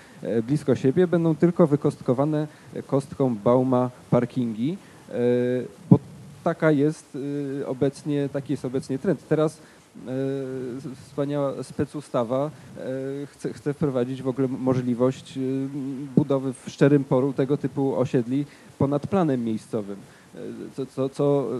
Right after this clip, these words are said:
e, spowoduje jeszcze p-, pogłębienie takiego, bym powiedział, kryzysu mieszkaniowego w imię budowy mieszkań za wszelką cenę, byleby było ich więcej.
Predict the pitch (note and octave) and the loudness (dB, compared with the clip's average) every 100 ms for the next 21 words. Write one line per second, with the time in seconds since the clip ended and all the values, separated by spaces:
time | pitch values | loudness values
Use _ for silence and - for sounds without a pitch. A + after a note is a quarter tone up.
0 | G#2 F2+ F#2 A2 C3 C3+ C3 C3 B2+ C#3+ | -6 -8 -10 -6 0 2 4 2 0 -6
1 | A2 - - C#3+ B2 D3+ A3 G3 C#3 B2 | -6 -10 0 0 4 4 4 2 2 0
2 | C3+ B2+ C3 C3+ C3 C#3 D3 C#3+ C#3 D#3+ | 0 0 -2 -6 -6 0 2 2 2 2
3 | F3 - B2+ A#2 - - C#3 - C#3+ C#3+ | 4 2 0 -2 -8 -6 -4 -2 -2 0
4 | B2+ A#2 C#3+ F#3+ - - - D3 E3 F3 | 0 0 0 -2 -8 -18 -4 0 4 4
5 | F#3 F3+ - - C#3+ F3+ G3+ F#3 D#3 D#3 | 4 0 -6 0 4 6 6 4 4 2
6 | - F3+ G#3 D#3 D3 - F#3+ G3+ F#3 E3 | 0 -4 -2 -2 -4 2 2 2 -2 -4
7 | F3 G3 G3 C#3 F#3 F#3 D#3+ C#3+ F3 F3+ | -4 -2 -4 2 4 4 0 0 2 2
8 | D#3 D3 - - B2+ C3+ A#2 D3+ G3 | 0 -4 -10 -2 6 6 6 0 0